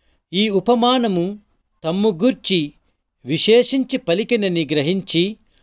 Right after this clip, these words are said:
వారు ఆయనను బంధింపదలచిరి. కాని జనసమూహములకు భయపడి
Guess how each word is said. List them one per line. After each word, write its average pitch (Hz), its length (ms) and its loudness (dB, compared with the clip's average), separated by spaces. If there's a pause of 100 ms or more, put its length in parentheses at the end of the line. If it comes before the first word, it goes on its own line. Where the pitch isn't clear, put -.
(240)
వారు 160 580 0 (400)
ఆయనను 175 560 0
బంధింపదలచిరి. 151 1300 0 (600)
కాని 156 500 -2 (460)
జనసమూహములకు 190 1080 0
భయపడి 175 640 0